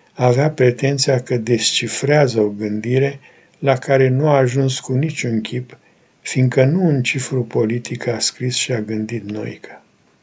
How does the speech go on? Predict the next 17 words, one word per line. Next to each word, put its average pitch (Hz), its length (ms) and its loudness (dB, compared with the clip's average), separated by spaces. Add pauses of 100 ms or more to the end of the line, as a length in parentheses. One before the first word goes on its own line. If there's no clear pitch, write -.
(1040)
Ostracizarea 131 960 2
postcomunistă 117 1040 -2
s-a 131 220 0
mai 120 200 2
văzut 113 460 -4
limpede 120 580 -2
și - 200 -2
în 127 120 0
anul 139 280 0
centenarului 120 920 0
nașterii 117 600 -4
lui 107 100 -8
Noica, 113 520 -6
în 117 160 -2
două 120 220 2
mii 107 260 -6
nouă, 113 340 -8